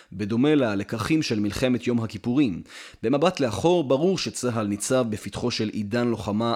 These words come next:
אסימטרית שנמשכת עד היום. צבא ארצות הברית לא ייתקל במצב דומה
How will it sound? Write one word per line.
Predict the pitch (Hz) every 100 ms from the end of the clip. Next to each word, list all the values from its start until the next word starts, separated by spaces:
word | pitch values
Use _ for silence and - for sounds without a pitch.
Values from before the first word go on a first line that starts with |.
| -
אסימטרית | 135 - - 98 123 143 95 104 -
שנמשכת | 98 101 117 113 113
עד | - 101
היום. | 98 123 127 76 - - - -
צבא | - 117 180 170
ארצות | 165 156
הברית | 127 131 151 143
לא | 170
ייתקל | 160 - - 123
במצב | 113 110 123 110
דומה | 107 104 117